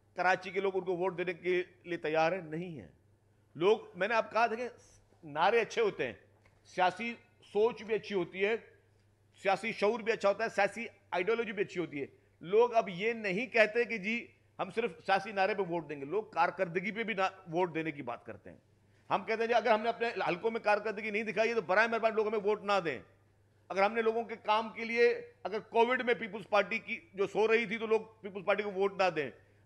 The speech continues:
अगर, अ, सैलाब में पीपुल्स पार्टी सो रही थी, पीपुल्स पार्टी लीडरशिप सो रही थी तो लोग पीपुल्स पार्टी को वोट ना दें, लोगों के मुश्किल हालात में अगर पीपुल्स पार्टी खड़ी नहीं तो हमें वोट ना दें। लेकिन अगर हम हर हाल में खड़े हैं, टॉप लीडरशिप से लेके नीचे वर्कर तक हर आदमी फील्ड में है,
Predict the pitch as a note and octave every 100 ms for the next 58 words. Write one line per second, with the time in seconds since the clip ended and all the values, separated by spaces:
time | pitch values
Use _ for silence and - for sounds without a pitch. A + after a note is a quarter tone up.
0 | - F#3+ A#3 - - _ _ - D#3+ D#3+
1 | D#3+ - F#3 G#3+ C4+ C4+ G3+ G#3 A3 G#3+
2 | G#3+ A3+ - A3+ A3+ A3+ A3+ G3 G#3+ F3
3 | A3 G#3+ G#3 G#3+ G#3 G#3 G#3+ A3+ A3 A3
4 | - G#3+ A#3 G#3 G3 G#3+ G#3 G3+ F#3+ F#3
5 | F3 D#3 A#2 - _ _ _ _ _ _
6 | - F#3 A3 A3+ A#3+ G3+ E3+ C#3 F#3 -
7 | B3+ G#3+ A3+ A3 A3+ G3+ G#3+ G#3 A3 G#3
8 | F3 G#3+ A3+ G#3+ A3 G#3 G#3 G3+ F3+ A3
9 | B3 B3 F#3+ D#3 B3+ F3 A3 C4 B3+ -
10 | G#3 A3+ E3 - - _ _ _ - A3+
11 | A#3+ G3+ A3 B3 B3 G3 A#3 A#3+ B3 B3
12 | A#3+ F#3+ G3+ A#3 G#3 G3+ A#3 F#3+ G#3 -
13 | G#3 G3+ G#3 G3+ A3 - A3+ A#3 A3+ G#3+
14 | E3+ D3 -